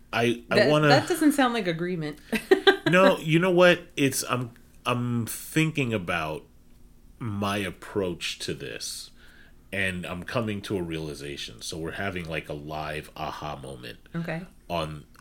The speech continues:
Speaker 1: on the
Speaker 2: Uh-oh.
Speaker 1: podcast, where it is true that, like,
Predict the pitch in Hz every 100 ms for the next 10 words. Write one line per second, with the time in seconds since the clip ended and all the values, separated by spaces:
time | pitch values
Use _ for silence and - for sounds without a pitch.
0 | - 82 76 71 85 76 160 156 64 -
1 | - - - - - - 98 92 87 85
2 | 80 80 - - - - - - - 117
3 | 113 135 120 - - 107 87 80 78 78
4 | - 78 76 - -